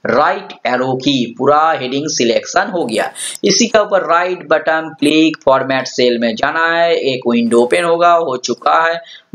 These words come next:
थोड़ा सा सुंदर color देते हैं। अभी सुंदर color कैसे दोगे? Field में जाकर दो color combination देना होता है, ये सब पता नहीं है, तो Excel का basic में upload कर चुका हूँ, उसको भी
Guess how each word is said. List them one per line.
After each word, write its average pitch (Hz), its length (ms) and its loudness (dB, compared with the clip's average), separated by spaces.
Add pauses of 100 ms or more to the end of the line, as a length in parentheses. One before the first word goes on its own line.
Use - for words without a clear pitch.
(440)
थोड़ा 165 160 6
सा 180 240 2
सुंदर 165 420 -4
color 185 300 0
देते 180 220 -2
हैं। 175 80 2
अभी 170 120 -4
सुंदर 156 340 0
color 147 260 0
कैसे 143 280 0
दोगे? 170 280 2
Field 139 280 0
में 147 80 4
जाकर 139 200 2
दो 135 200 0
color 135 300 2
combination 131 460 0
देना 143 200 0
होता 160 300 2
है, 160 100 2
ये 143 60 -2
सब 135 220 -4
पता 151 180 2
नहीं 170 140 -2
है, 170 60 0
तो 170 100 -6
Excel 165 320 -2
का 160 80 4
basic 160 460 -2
में 175 120 2 (600)
upload 147 460 0
कर 135 160 2
चुका 131 320 0
हूँ, 127 640 0
उसको 127 320 0
भी 143 160 0